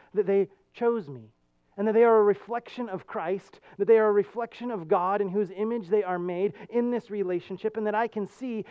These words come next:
that they have chosen me, and I get to ask, will I be willing to submit, to honor, to follow, to trust, to not seek only my own welfare, but that of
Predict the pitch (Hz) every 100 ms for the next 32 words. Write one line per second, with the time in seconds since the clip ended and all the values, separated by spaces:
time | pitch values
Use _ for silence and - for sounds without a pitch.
0 | 175 208 202 214 214 208 - _ - 226
1 | 233 185 190 202 214 165 165 170 165 170
2 | 175 156 143 - 156 147 151 165 160 156
3 | 147 196 180 139 127 135 _ _ _ _
4 | - - - 156 175 151 - _ _ _
5 | _ - - 175 180 151 120 113 135 -
6 | 196 185 165 135 123 143 - 190 - _
7 | _ _ _ 185 175 202 208 - - 220
8 | 190 - 196 202 190 180 170 - 185 196
9 | 190 156 156 190 170 _ 127 120 127 143
10 | _ _ _ _ _ _ _ _ _ -
11 | 131 131 127 127